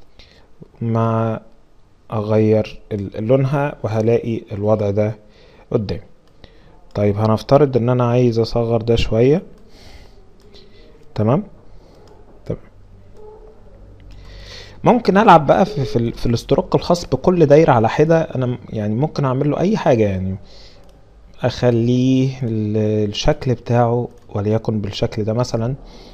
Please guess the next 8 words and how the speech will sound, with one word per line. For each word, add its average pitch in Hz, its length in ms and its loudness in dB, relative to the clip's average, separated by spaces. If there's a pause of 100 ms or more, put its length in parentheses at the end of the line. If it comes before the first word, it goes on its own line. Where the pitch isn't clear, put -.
(140)
واخلي 113 360 2
لونه 113 300 2
ابيض، 113 360 2 (880)
آه، 98 120 -4
بحيث - 420 -4
ان 107 120 -2
انا 110 340 -4
اقدر 107 520 -2